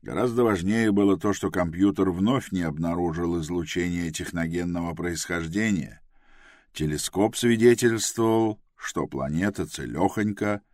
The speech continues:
и здесь нет признаков запустения. Проплывавшая под кораблем суша пестрела разными оттенками зеленого цвета, но ничего похожего на города на дневной стороне,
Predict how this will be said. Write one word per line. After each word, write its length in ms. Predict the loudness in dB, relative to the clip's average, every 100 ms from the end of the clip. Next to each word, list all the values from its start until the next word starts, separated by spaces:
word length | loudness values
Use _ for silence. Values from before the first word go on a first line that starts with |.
| _ _ _
и 160 | -2 0
здесь 500 | 0 0 0 0 -2
нет 320 | -2 0 -2
признаков 640 | -2 -2 -2 -2 -2 -4 -4
запустения. 1000 | -6 -6 -8 -6 -4 -2 -2 -6 -12 -20 _ _ _ _ _ _ _
Проплывавшая 840 | -6 -4 2 4 6 4 4 0 0
под 180 | -2 0
кораблем 540 | 0 2 2 2 0
суша 420 | 0 0 0 -4
пестрела 720 | -6 -8 -8 0 2 4 2
разными 500 | 2 0 0 0 0
оттенками 1000 | 0 -2 0 0 0 0 2 4 2 2
зеленого 720 | -2 -4 0 2 4 4 4 2
цвета, 680 | 0 0 0 0 -8 -14 _ _ _ _ _ _ _ _ -6
но 240 | 0 2
ничего 460 | 0 0 2 4 4
похожего 640 | 0 2 2 2 2 2
на 140 | 2
города 680 | 0 -2 -4 -2 2 2 2 0
на 180 | 2 4
дневной 540 | 6 6 6 6 4
стороне, 720 | 2 0 0 2 0 0 -2